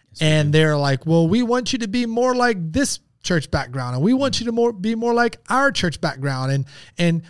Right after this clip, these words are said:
Speaker 2: why can't you do it like this, and why can't we do a little bit more like that?" And they have a hard time, and they struggle with the fact that we just say, "Hey, we're gonna be who we are." <laughs>
Speaker 1: Yeah.
Speaker 2: Right? And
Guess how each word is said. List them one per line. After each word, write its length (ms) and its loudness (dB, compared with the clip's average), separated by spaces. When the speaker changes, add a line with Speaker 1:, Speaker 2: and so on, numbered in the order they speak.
Speaker 2:
why 180 0
can't 320 -4
you 100 0
do 200 0
it 120 -2
like 260 0
this, 400 -4
and 200 -2
why 200 0
can't 220 -4
we 100 -4
do 160 2
a 20 4
little 200 2
bit 160 -6
more 180 -2
like 260 -4
that?" 380 -2
And 220 0
they 220 2
have 160 2
a 80 2
hard 360 0
time, 380 -2
and 120 -2
they 100 0
struggle 420 -2
with 120 0
the 80 -2
fact 400 -6
that 100 -6
we 160 2
just 200 0
say, 180 4
"Hey, 160 2
we're 200 0
gonna 220 -6
be 160 0
who 140 2
we 180 0
are." 300 -2
<laughs> 40 -20
Speaker 1:
Yeah. 200 -12
Speaker 2:
Right? 300 2
And 420 2